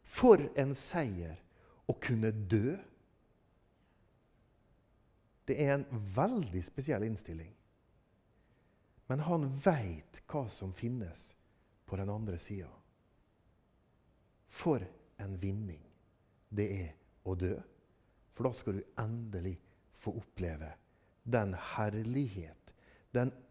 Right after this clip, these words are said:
overveldende godhet og rikdom som Gud har tenkt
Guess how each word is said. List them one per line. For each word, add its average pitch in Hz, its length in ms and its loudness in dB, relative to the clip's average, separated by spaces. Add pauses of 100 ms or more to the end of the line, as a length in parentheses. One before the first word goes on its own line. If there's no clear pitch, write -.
overveldende 101 1600 4 (240)
godhet 101 720 -4
og 107 120 2
rikdom 135 680 -4 (320)
som 123 320 -2
Gud 131 420 0 (240)
har 135 160 0 (120)
tenkt 127 440 -4